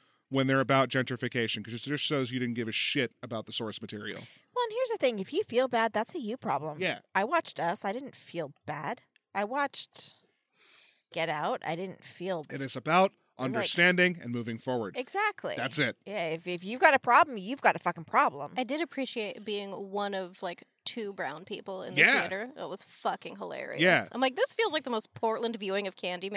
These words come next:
Speaker 1: And you
Speaker 3: that
Speaker 1: and
Speaker 3: could
Speaker 1: I
Speaker 3: ever exist."
Speaker 1: were so fucking excited about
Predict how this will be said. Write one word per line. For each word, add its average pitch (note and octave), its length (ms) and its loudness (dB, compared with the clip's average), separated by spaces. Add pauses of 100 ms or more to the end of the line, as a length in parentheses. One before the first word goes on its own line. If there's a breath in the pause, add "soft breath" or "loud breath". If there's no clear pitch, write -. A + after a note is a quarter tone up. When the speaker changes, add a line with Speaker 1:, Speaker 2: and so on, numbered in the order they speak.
Speaker 1:
And D3+ 180 -4
you F3 80 2
Speaker 3:
that A#3+ 60 2
Speaker 1:
and C4+ 100 0
Speaker 3:
could E3 60 2
Speaker 1:
I E3+ 180 4
Speaker 3:
ever G3 100 2
exist." E3+ 460 -6
Speaker 1:
were D#3 80 2
so F3 260 4
fucking D#3+ 340 0
excited C#3 440 0
about A#2+ 280 -2